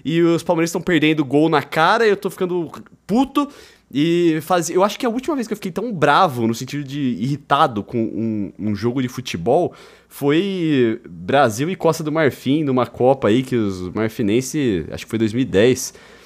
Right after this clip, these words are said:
desceram a botina na gente <laughs> lá, quebraram o Elano e tal. Nossa, deu uma raiva aquele jogo lá. E também depois assisti um jogo do Brasil que foi legal, até quatro a zero, mas que também era inútil. Sei lá, eu não tô entretido pelo futebol, né?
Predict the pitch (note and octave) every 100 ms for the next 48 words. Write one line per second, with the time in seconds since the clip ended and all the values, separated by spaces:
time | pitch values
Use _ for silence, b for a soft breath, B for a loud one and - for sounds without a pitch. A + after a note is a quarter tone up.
0 | B B - F2 A2 - B2+ D#3 E3+ -
1 | - A#2+ D3 C3+ G#2+ G2 A#2+ - - A#2
2 | - B2 - - - _ - B3+ F#3+ -
3 | - B2 - C3 F#2 A2 B2 B2+ A2+ G2
4 | F2+ A2 C#3+ G#2 - F#2+ A#2 G2+ A#2 -
5 | E2 D#2 F#2+ C#3+ E2+ G2+ A2+ G2+ G2+ F2
6 | E2 G#2 F2 F#2+ A#2 B B B B B
7 | G#2 A#2+ A#2+ A#2+ A2+ A2 A2 G#2+ G#2 G#2
8 | G2+ - D#3+ D3 E3+ E3 E3 E3 D#3 F#3
9 | E3 A#2+ A2 C#3+ C#3+ C#3 C3+ A2+ G3 -
10 | E3+ C#3 D#4 - C#4+ A#3+ C#3+ C#3 C#3+ G#2+
11 | C#3 E3 C#3 - B2+ A#2+ C#3 C3+ A#2+ F#2+
12 | A2 D3 - D3+ B2 A#2 B2 C#3 C#3 C3+
13 | C#3+ B2+ A2+ - A2+ A2 G#2 - - -
14 | D#2+ E2 D#2+ F2+ E2+ F2